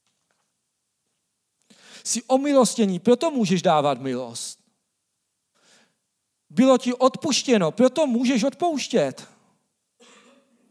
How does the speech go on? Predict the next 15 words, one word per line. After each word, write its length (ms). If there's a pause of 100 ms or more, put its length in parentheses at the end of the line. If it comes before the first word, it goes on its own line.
(960)
A 60
možná 380
ta 120
nejhlubší 520
otázka 440
celého 360
oddílu 480
je, 200 (320)
žiju 640 (280)
ještě 300
starý 400
způsob, 440
který 280
je 160
t-, 160